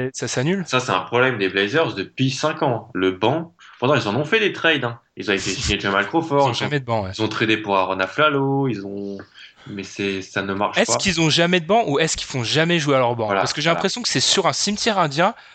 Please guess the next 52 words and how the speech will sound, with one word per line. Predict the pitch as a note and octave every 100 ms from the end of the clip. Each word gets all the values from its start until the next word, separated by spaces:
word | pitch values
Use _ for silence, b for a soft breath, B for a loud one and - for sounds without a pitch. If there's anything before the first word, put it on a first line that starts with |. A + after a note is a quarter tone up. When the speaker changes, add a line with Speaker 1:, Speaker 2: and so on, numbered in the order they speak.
| B
Speaker 2:
Portland, | - D3 - A#3
où | D3+
t'es | C#3 C3
obligé | E3+ F#3+ G#3
de | A#3+
faire | E3 D3+
jouer | D#3 F3
tes | C#3
starters | - D#3 - F#3 -
quatre | - G#3 G3+
ans, | G3+ G#3
quarante | - F#3+ G3+ G3+
minutes | G3+ -
par | D#3+
match. | B2+ B2 -
Speaker 1:
Terrible. | A#2 A#2+ G#2 - - -
Euh, | - G2+ - -
c'est, | - - F#2+
c'est | F#2 G2+
du | F#2+
Tom | - A#2 G#2
Thibodeau | - G#2+ A2+ B2
puissance | B2 G#2 - G2+ G2
dix, | C3 C3
là. | G#2+ - B B B -
Euh, | G2 G2
Speaker 2:
Et | G2
ça, | G2+ C#3
c'est | - D3+
avec | C#3+ -
tous | B3+
les | C#4
coachs, | - C4 -
hein, | B2+
Nate | D3 E3+
McMillan, | E3+ E3 - E3 F#3 G#3+ D#3+
euh, | A#2+ A2+
Speaker 1:
Mm. | A2 -
Speaker 2:
Terry | - D3
Stotts, | D3 G3+
c'est | - A#2+
tout | E3+
le |
temps | G3+
pareil. | F#3 B2+
Speaker 1:
Ils | A2
arrivent | G2+ G2+
cramés, | - - A2 A#2+ C3
les | A2
mecs. | G2+ B2 - - B B B -
Donc, | - G2 F#2+ -
euh, | G2 F#2+ F#2+ F#2+ F#2+